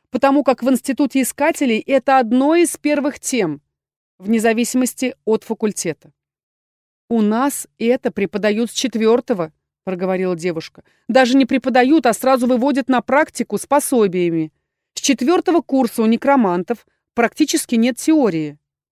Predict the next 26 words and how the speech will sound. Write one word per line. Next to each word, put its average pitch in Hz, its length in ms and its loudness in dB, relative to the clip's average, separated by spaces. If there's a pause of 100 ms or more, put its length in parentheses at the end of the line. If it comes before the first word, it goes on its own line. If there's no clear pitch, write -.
(200)
только 269 300 0
практика 196 640 -2 (160)
и 240 80 2
очень 330 260 2
редкие 359 360 4
лекции». 202 580 -2 (800)
Искатель 185 480 -6
покачал 165 460 -6
головой, 165 500 -4 (380)
повернулся 180 520 -6
к 160 60 -10
девушке. 151 460 -10 (540)
«Я 180 120 -2
настолько 214 520 -2
не 175 140 0
вникал 175 460 -2
в - 80 -20
курс 185 320 -12
обучения 170 480 -4
некромантов, 180 640 -6 (400)
не 269 160 4
думал, 254 360 4
что 226 200 -2
мои 214 200 0
поиски 240 480 -2
затянутся. 180 760 -4